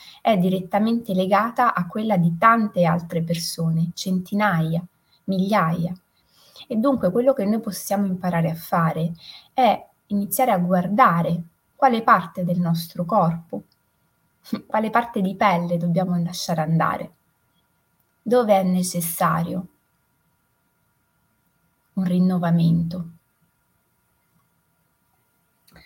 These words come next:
In questo la pratica, la meditazione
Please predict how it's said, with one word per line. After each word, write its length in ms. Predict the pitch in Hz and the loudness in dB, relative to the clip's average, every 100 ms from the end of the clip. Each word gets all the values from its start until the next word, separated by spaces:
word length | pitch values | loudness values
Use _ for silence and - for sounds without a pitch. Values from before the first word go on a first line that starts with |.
| - - - - - - - _ _ _ _ _ _ _ _ _ _ _ _ _ | -20 -20 -20 -20 -20 -20 -20 _ _ _ _ _ _ _ _ _ _ _ _ _
In 140 | 226 | 0
questo 360 | 220 311 - 220 | 0 0 0 0
la 160 | 190 | 0
pratica, 680 | 185 214 240 269 240 262 254 | 0 0 -2 -8 -2 -2 0
la 120 | 190 | 0
meditazione 1120 | 180 170 180 175 165 - 226 220 220 220 214 | 0 0 -2 -6 -6 -6 -4 -2 -2 -2 -4